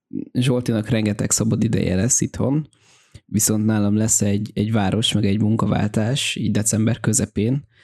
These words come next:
ö, úgyhogy még a, az összehangolást azt nem, nem tudom, de végül is, ha már úgyis én is a buborékos nagyvárosba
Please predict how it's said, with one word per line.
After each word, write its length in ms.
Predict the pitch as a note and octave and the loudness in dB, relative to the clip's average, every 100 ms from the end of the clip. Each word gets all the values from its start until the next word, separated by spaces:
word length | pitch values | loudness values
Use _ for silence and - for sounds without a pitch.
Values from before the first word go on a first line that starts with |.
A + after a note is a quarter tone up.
| _ _ _ _ - | _ _ _ _ -8
ö, 600 | - G#2+ G#2 G2+ G2+ G#2 | -2 0 2 2 2 0
úgyhogy 460 | - A2+ G#2+ G2+ G#2+ | 0 0 0 0 2
még 200 | G#2 G2+ | 0 0
a, 480 | G2 G2 A2 A2 _ - | 0 0 -2 -4 _ -8
az 160 | G#2+ | -2
összehangolást 840 | B2+ A#2 - A#2 G#2+ G#2 G2 G2+ - | -2 0 0 0 0 2 0 0 0
azt 140 | G2+ | 0
nem, 100 | G#2+ | 0
nem 280 | G#2 G2 G2+ | 2 2 0
tudom, 420 | G2+ F#2+ A2 C3 | 0 0 0 0
de 340 | - G#2+ G#2+ - | 0 0 -2 -2
végül 400 | A2 A#2 A2+ A#2+ | 0 0 2 2
is, 360 | B2+ B2+ - - - - - _ | 2 0 -4 -6 -20 -20 -20 _
ha 140 | - | -2
már 400 | G#2 G#2 G#2 - _ _ _ - - | 0 2 0 -4 _ _ _ -10 -6
úgyis 540 | - A1+ F#2 A2+ G#2+ - | -4 0 2 2 2 2
én 140 | A2 | 2
is 180 | A2 - | 0 2
a 260 | G2+ G2 | 2 2
buborékos 680 | A2 A#2 A2 G2 G#2+ - G#2+ | 0 0 2 0 -2 -2 -2
nagyvárosba 1000 | A#2 G#2+ G2 G2 A2 B2 A2 G2+ A2+ A2+ | 0 0 2 0 0 0 0 0 0 -2